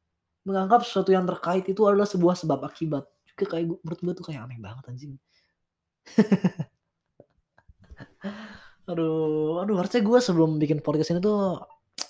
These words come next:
anjing, bikin premis dulu kali ya, bikin premis, bikin contoh-contohnya gitu. Biar gua nggak bingung, ya sebenarnya gua bingung, anjing, mau ngomong apa, gua dari tadi cuma ranting doang gitu, biar ngebersihin berisiknya otak gua. Anjing, sumpah, otak gua tuh berisik banget, anjing.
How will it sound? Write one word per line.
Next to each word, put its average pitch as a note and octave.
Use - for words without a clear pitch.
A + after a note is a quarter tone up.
anjing, D#3+
bikin D3
premis C#3+
dulu E3
kali F3+
ya, C#3
bikin D3
premis, D#3+
bikin C#3+
contoh-contohnya D3
gitu. D3
Biar F3
gua A#3
nggak B3+
bingung, B3+
ya B3
sebenarnya B3+
gua B3
bingung, A3
anjing, G#3+
mau G#3
ngomong F#3+
apa, G#3
gua G#3+
dari F#3+
tadi A3+
cuma G3+
ranting G3+
doang G#3
gitu, F3
biar F3
ngebersihin F#3
berisiknya E3+
otak F3
gua. G3
Anjing, G3+
sumpah, D#3
otak E3+
gua F#3+
tuh F#3
berisik E3
banget, D3
anjing. C3